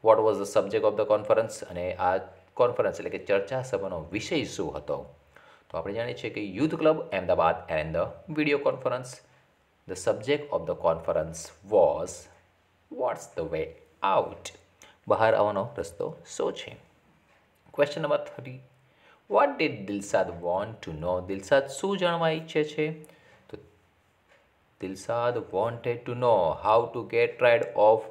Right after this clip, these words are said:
her pimples. દિલશાદ જાણવા ઈચ્છે છે કે તેના ખીલને કેવી રીતે દૂર કરી શકાય.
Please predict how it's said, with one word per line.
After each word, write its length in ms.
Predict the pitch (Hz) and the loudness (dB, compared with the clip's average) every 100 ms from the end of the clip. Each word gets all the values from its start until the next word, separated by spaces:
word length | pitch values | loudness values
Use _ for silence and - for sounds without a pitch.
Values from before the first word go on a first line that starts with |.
| 87 | 2
her 440 | 92 101 107 107 - - _ | 6 6 4 2 -4 -18 _
pimples. 500 | 101 101 95 107 80 - - - - - - | -2 0 2 4 4 2 -12 -16 -20 -10 -4
દિલશાદ 420 | 123 165 156 127 | -2 2 2 2
જાણવા 300 | 123 143 165 | -4 0 2
ઈચ્છે 360 | 139 - 107 | 0 0 -2
છે 0 | |
કે 120 | 104 104 | 0 -2
તેના 280 | 113 135 | 0 0
ખીલને 580 | 143 - - 120 117 123 | -2 -2 0 0 0 -2
કેવી 360 | 123 - 101 123 | -2 2 4 4
રીતે 260 | 113 104 | 2 2
દૂર 280 | 98 90 92 | 2 2 0
કરી 500 | 80 73 78 87 90 | 0 -2 0 -2 -4
શકાય. 840 | 90 - - 85 - 123 127 107 | -6 -6 -2 -2 -2 -4 -4 -6